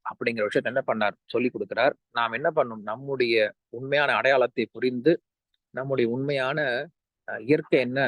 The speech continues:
அப்படின்ற இயற்கையில நம்ம செயல்பட ஆரம்பிச்சோம் அப்படின்னா, நாம் சரியான கர்மத்தை செய்து என்ன பண்ண முடியும்? நாம் பகவானை அடைய முடியும் அப்படிங்கிறது தான் விஷயம். இப்ப இந்த ஸ்லோகத்துல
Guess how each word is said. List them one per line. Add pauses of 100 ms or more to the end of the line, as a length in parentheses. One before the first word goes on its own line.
(120)
அப்படின்ற
இயற்கையில
நம்ம
செயல்பட
ஆரம்பிச்சோம்
அப்படின்னா, (540)
நாம்
சரியான
கர்மத்தை
செய்து
என்ன
பண்ண
முடியும்?
நாம்
பகவானை
அடைய
முடியும்
அப்படிங்கிறது
தான்
விஷயம். (1080)
இப்ப
இந்த
ஸ்லோகத்துல